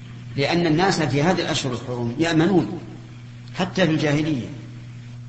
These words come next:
يمر الرجل بعدوه في الفلاة في هذه الأشهر لا يقتل. أشهر محترمة معظمة، إذن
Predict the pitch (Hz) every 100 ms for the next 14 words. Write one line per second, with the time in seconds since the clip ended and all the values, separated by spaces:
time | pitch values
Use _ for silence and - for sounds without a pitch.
0 | - - - 143 165 196 175 160 180 160
1 | 151 147 151 170 185 180 160 151 170 151
2 | 160 180 151 - - - 143 143 160 147
3 | 160 - 196 - - - - - - -
4 | - - - - - - 127 170 139 -
5 | - - - - - - - - - -
6 | - - - - - - - 165 156 170
7 | 143 131 110 120 131 - 151 156 120 -
8 | - - - - - - 120 156 143 127
9 | - - - - - - - - - -
10 | - - - - - - - - - -
11 | 151 165 190 202 -